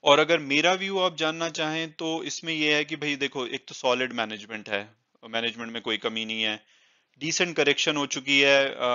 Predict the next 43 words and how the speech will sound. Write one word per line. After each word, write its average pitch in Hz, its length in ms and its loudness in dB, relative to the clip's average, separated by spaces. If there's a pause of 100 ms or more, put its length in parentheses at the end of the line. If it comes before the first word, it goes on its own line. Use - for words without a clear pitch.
(1120)
पिछले 127 320 -6
तीन 123 240 -6
महीने 123 300 -2
में 120 140 -6
सात 117 360 0
परसेंट 113 360 -6
के 117 100 -2
आसपास, 113 680 0
पिछले 117 440 -2
एक 113 140 -6
वीक 117 240 -6
में 113 220 -6
साढ़े 110 280 -2
तीन 110 200 -12
चार 110 220 0
परसेंट 110 360 -8
नीचे 110 280 -6
आ 107 100 0
चुका 107 360 -6
है। 107 280 -6 (560)
और 151 160 2
ये 180 180 -2
जो 196 140 -4
प्रॉब्लम 160 600 -2
है, 170 500 0 (180)
ये 160 120 -2
सिर्फ 165 260 -4
एमएनएम 139 420 -4
को 120 160 -6
नहीं 107 140 -8
है। 107 100 -2
हाँ, 113 240 -2
एक 123 320 -4
ये 131 440 -2 (140)
एक, - 320 -12
अ, 113 460 -8
यूनिक 135 320 -10
प्रॉब्लम 127 340 -2
होती 123 280 -8
जो 123 100 -6
कंपनी 120 400 -8
के 123 80 -8
साथ 120 220 -4